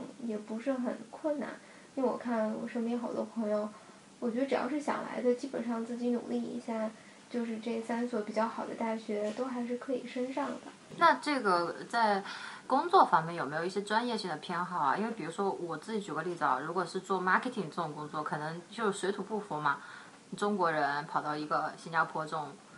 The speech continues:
Speaker 2: 海外的市场上去，什么都不懂，也不懂当地人的这个口味，也不懂当-，当地的这个媒体的这种环境，是不是有这种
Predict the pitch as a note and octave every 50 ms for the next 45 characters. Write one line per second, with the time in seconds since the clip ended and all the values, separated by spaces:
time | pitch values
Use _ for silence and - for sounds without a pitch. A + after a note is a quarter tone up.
0 | - - - - - - - D3 C#3+ D3+ E3+ E3 E3 E3 - F3 E3+ - C#3 C#3+
1 | - E3+ E3 - E3+ - - F3 D3+ D3+ F3 F3+ F3+ F#3+ F3 - D#3+ B2+ C3+ C3
2 | C3 - - - - E3 - G3 F#3+ D#3+ C#3 D3 E3 D#3+ E3+ E3+ F#3 F3+ D#3+ C#3+
3 | D3 D3 D#3 D3+ D3+ E3+ E3 D#3+ D#3 D#3 D#3 D#3 - C#3 C3 D#3 E3 D#3+ D#3 E3
4 | F3 E3 E3 F#3+ G3 F#3 D#3 D3+ D3 D#3+ E3+ F3+ F#3 F#3+ - F#3 F3+ G3 F#3+ G3
5 | F#3 D#3 D#3 D#3 E3 D#3+ D#3 D#3 D#3 C#3+ D3 D3+ - - - C#3 C#3+ D3 - F3
6 | D#3+ D#3 - - A#2+ A#2+ C#3 - F#3 F3 - - - - - - - - - A3
7 | A3 G#3+ A#3 A3 G3 D#3 C#3+ C#3+ F3+ F#3 E3+ D#3 D3 -